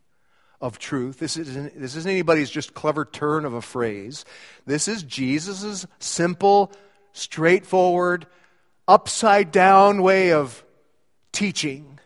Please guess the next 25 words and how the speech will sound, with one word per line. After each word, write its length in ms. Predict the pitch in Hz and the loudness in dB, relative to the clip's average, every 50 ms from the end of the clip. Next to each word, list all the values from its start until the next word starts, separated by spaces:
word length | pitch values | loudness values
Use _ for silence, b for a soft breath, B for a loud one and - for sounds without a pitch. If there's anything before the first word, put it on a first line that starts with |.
| _ _ _ _ _ _ _ _ _ _ _ _ _ _ _ | _ _ _ _ _ _ _ _ _ _ _ _ _ _ _
and 180 | 160 156 156 156 | -6 -4 0 6
living 460 | 190 214 202 147 143 135 135 139 139 | 8 8 8 8 4 -2 -6 -6 -6
that 140 | 135 147 - | -6 -6 -4
says 320 | - 151 151 147 143 - - - | -2 0 0 0 0 -2 -6 -6
it 100 | 160 139 | -4 -4
is 220 | 139 127 104 92 | -4 -4 -6 -8
more 760 | 120 131 147 165 180 185 185 185 196 202 202 196 196 185 165 b b b b b b _ | -12 -10 -6 -4 -4 -2 -2 0 0 0 0 0 -2 -2 -4 b b b b b b _
blessed 1000 | 131 131 123 139 139 139 135 135 131 123 123 - - - - - - - - - _ _ _ _ _ _ _ _ _ _ _ _ _ | -20 -8 -4 -2 0 0 0 0 -2 -6 -8 -10 -10 -8 -10 -10 -12 -12 -18 -20 _ _ _ _ _ _ _ _ _ _ _ _ _
to 100 | - 147 | -12 -12
give 920 | 131 127 117 - 190 233 247 214 156 131 120 113 107 110 131 151 156 170 - - _ _ _ _ _ _ _ _ _ _ _ _ _ _ _ _ - | -12 -12 -10 -8 -4 0 0 0 0 0 -4 -10 -14 -16 -16 -14 -14 -14 -14 -14 _ _ _ _ _ _ _ _ _ _ _ _ _ _ _ _ -14
than 280 | 123 123 127 127 123 | -10 -8 -8 -6 -8
to 160 | - - 127 | -10 -14 -14
receive. 720 | 107 110 110 - - - - - _ _ _ _ - - _ _ _ _ _ _ _ _ _ _ _ _ _ _ b b b b b b - | -14 -14 -14 -14 -16 -16 -18 -20 _ _ _ _ -20 -20 _ _ _ _ _ _ _ _ _ _ _ _ _ _ b b b b b b -16
Now, 80 | 107 | -14
Pastor 380 | 104 - 147 156 160 - - 127 | -6 -2 0 0 0 0 -4 -8
Tim 240 | - - 156 151 135 | -6 -4 -4 -4 -4
Keller 320 | - - 143 135 127 110 | -2 -2 -2 0 -2 -2
says 220 | 107 - 131 120 - | -4 -8 -10 -8 -8
something 300 | - 127 113 127 123 127 | -8 -8 -8 -10 -10 -10
interesting 420 | 127 127 - - - - 127 117 | -10 -10 -10 -12 -12 -12 -10 -10
about 320 | 110 101 117 117 117 - | -8 -6 -6 -6 -6 -6
this 280 | 123 120 113 - - - | -8 -8 -8 -8 -10 -10
teaching. 440 | - - - 139 - - - 95 95 | -12 -14 -16 -14 -14 -14 -16 -16 -14
He 100 | 110 123 | -12 -10
says 320 | - - 156 147 131 B | -4 0 0 0 0 B